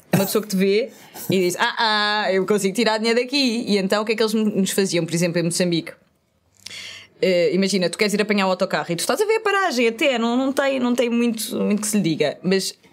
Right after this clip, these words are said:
vai, vai chegar este, este anjo, este anjo da terra que diz, "Não, espera, eu vou ajudar-te." E tu dizes, "Mas eu não preciso de ajuda, obrigada." "Não, mas eu vou ajudar-te." Pronto, e ele vai-te ajudar, o que é que ele vai? Vai contigo, vai atrás de ti até à paragem e, e quando lá chega vende-te,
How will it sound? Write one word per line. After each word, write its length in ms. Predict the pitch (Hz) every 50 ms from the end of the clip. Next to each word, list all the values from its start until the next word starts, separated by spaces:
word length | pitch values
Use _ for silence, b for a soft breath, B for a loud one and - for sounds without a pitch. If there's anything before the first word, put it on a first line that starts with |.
| - -
vai, 340 | 185 175 185 196 190 185 160
vai 160 | 170 190 185 180
chegar 260 | - - 180 170 160
este, 240 | 156 160 - - - -
este 180 | 185 170 - 185
anjo, 440 | 180 190 196 208 240 214 202 208 - - B B B B B B B
este 260 | 185 185 - - 180
anjo 180 | 180 196 190 160
da 80 | 190
terra 240 | 180 - 190 202 214 214
que 60 | 220
diz, 120 | 240 226 208
"Não, 160 | 403 427 381
espera, 320 | 330 - - 359 330 285 277
eu 40 |
vou 120 | 254 311 381
ajudar-te." 580 | 330 254 220 294 294 277 254 - - 220 180 165 B B B B B
E 80 | B 214
tu 60 | 262
dizes, 220 | 269 269 247 214
"Mas 120 | 233 359 392
eu 80 | 440
não 80 | 427 427
preciso 220 | 370 - 403 381
de 60 | 381
ajuda, 180 | 359 349 339 370
obrigada." 480 | 330 359 349 339 320 320 302 277 233 247
"Não, 220 | 330 415 440 403
mas 120 | 370 349 320
eu 40 | 359
vou 100 | 330 381
ajudar-te." 560 | 370 320 294 330 320 285 254 - - - - -
Pronto, 340 | - - 190 175 143 - -
e 80 | 180
ele 100 | 190 202
vai-te 220 | 196 220 220 214 220
ajudar, 300 | 233 233 202 226 233 247
o 40 | 247
que 100 | - 247
é 20 |
que 60 | -
ele 100 | 233 226
vai? 60 | - - B B B B B
Vai 120 | 180 202
contigo, 460 | 202 214 214 214 233 226 175 - - -
vai 160 | 170 151 - -
atrás 380 | 127 156 165 202 202 196 - -
de 100 | - 262
ti 60 | 214
até 160 | - - 214
à 80 | 202 208
paragem 720 | 214 202 202 220 226 240 254 269 277 349 370 392 403 415 - -
e, 360 | - 277 277 277 254 269 -
e 40 | 240
quando 200 | - 269 269 269
lá 140 | 277 277 277
chega 300 | 277 - 285 277 277 302 269
vende-te, 680 | 262 277 285 285 294 269 - - - - 285 320 415